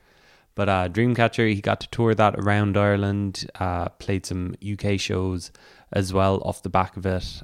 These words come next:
As well as that, there've been s-, some standalone singles that have been released as well. He did a single with D J Cormac called New Day,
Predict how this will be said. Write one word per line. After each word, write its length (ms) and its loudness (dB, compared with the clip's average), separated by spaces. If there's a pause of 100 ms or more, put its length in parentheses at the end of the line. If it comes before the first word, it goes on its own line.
As 220 -2
well 160 6
as 100 2
that, 220 0
there've 180 -2
been 180 -2
s-, 220 -8 (260)
some 440 -2
standalone 760 0 (380)
singles 680 0
that 140 -2
have 140 -12
been 200 0
released 560 -4
as 320 -2
well. 560 0
He 120 0
did 360 -2
a 140 -2
single 480 -2 (380)
with 440 -4 (160)
D 140 0
J 160 -2
Cormac 440 -2
called 680 0 (100)
New 240 6
Day, 260 2